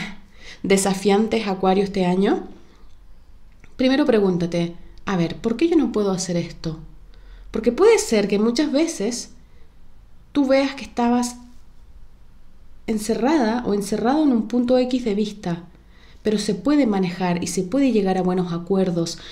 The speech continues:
sin tener que, eh, eliminar tus, tus valores o tus principios respecto a tu área laboral. Piensa que quizás lo que se te pide te está mostrando algo.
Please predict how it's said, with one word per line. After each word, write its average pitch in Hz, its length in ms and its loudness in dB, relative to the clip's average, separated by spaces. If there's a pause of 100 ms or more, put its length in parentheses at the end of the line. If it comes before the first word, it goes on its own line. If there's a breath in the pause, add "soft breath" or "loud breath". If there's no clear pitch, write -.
(200 loud breath)
sin 240 340 2
tener 220 380 2
que, 208 440 0 (360 loud breath)
eh, 180 640 2 (400)
eliminar 202 580 2
tus, - 600 -8 (1040)
tus 214 160 2
valores 214 720 0
o 190 80 -4
tus 190 160 -2
principios 220 600 -2
respecto 208 420 -4
a 202 80 -2
tu 190 140 0
área 180 180 0
laboral. 175 540 2 (2250)
Piensa 226 300 4
que 208 120 2
quizás 196 580 -4 (460)
lo 214 160 0
que 208 60 0
se 202 120 -2
te 190 120 -4
pide 233 440 2
te 226 100 -6
está 175 160 -4
mostrando 214 520 0
algo. 180 500 0